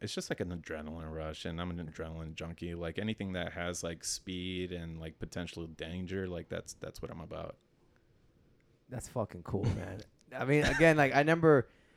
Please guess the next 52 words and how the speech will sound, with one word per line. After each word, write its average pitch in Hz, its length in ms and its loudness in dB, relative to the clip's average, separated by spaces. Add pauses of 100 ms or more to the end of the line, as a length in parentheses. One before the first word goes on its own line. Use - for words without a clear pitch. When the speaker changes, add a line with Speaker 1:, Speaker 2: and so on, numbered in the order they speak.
(180)
Speaker 2:
when 123 200 4
you 131 100 12
would 131 160 12
invite 120 340 10
us 113 180 8
too, 143 280 10
like, 104 260 6
you 107 60 4
know, 101 240 6 (260)
like, 101 240 -2
"Oh, 165 180 8
we're 131 60 8
going 135 140 6
to 117 80 6
a - 20 2
drift 110 300 4
event." 98 320 0
You 107 60 -4
know, 107 100 4
I - 20 10
was 120 120 8
so, 156 180 12
I 139 100 10
was 156 100 12
already 180 180 12
used 123 300 10
to, 131 60 2
like, 113 140 4
the 101 100 4
whole, 101 400 4
you 95 60 -2
know, 92 180 -4 (400)
uh, 92 160 0
car 120 260 8
shows. 92 360 2
You 95 60 -6
know, 95 60 -2
I've 98 60 -2
always 101 240 4
been 104 160 0
in, 101 160 -4 (140)
you 101 100 -6
know, 95 220 -4
exposed 107 480 4
to 98 80 -2
that 92 180 -2
from 95 140 -6
my 92 80 -2
dad 98 260 2
and 92 60 -6
my 92 80 -8
brother. 98 340 4